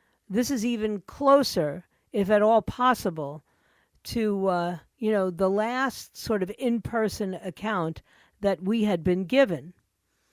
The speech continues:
So it's very interesting to see what's happened. You know, we don't know what happens behind closed door, but this is, this has got to be damning for the president. The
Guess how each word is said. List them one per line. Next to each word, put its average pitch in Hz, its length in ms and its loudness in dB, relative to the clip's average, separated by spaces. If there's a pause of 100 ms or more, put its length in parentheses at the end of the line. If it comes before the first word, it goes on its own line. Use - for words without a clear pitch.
(240)
So 196 640 4
it's 196 140 -10
very 277 280 -2
interesting 220 800 -6
to 180 120 -10
see 220 200 -4
what's 214 220 -2
happened. 202 460 -4
You 190 80 -6
know, 190 160 0
we 208 320 -4
don't 240 260 4
know 220 220 6
what 240 180 4
happens 226 460 -4
behind 226 340 -2
closed 220 380 0
door, 240 360 2 (1080)
but 190 300 2 (640)
this 214 440 4
is, 247 340 0 (180)
this 196 260 -6
has 208 140 -4
got 220 280 0
to 226 100 0
be 185 260 0
damning 160 580 -2 (400)
for 175 280 0
the 156 100 0
president. 147 560 0 (1120)
The 180 380 -2